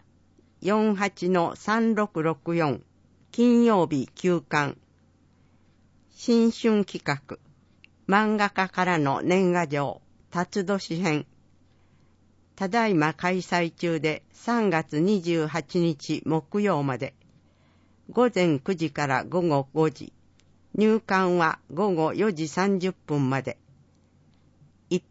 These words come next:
般五百円、高校、大学生四百円。小中学生三百円です。常設のみの施設、山田報国記念館。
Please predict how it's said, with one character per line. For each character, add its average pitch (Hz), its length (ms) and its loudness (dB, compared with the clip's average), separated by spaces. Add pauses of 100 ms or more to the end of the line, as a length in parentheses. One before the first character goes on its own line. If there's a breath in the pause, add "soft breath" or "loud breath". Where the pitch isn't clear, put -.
般 208 400 0
五 170 120 0
百 196 380 -2
円、 120 220 -4 (520)
高 226 280 0
校、 196 400 -2 (240)
大 208 260 2
学 214 280 0
生 143 420 -2 (100)
四 202 300 4
百 185 340 -2
円。 113 220 -2 (840)
小 220 360 -2
中 202 400 0
学 190 240 0
生 135 380 -2
三 196 360 0
百 190 300 -2
円 123 240 0
で 127 100 -2
す。 - 240 -16 (1500 soft breath)
常 233 280 2
設 220 320 -2
の 220 160 4
み 180 100 4
の 151 160 4
施 - 140 -10
設、 143 400 -4 (600)
山 208 300 2
田 214 180 -2
報 208 260 -2
国 143 360 -6
記 170 200 -2
念 175 220 2
館。 127 320 -4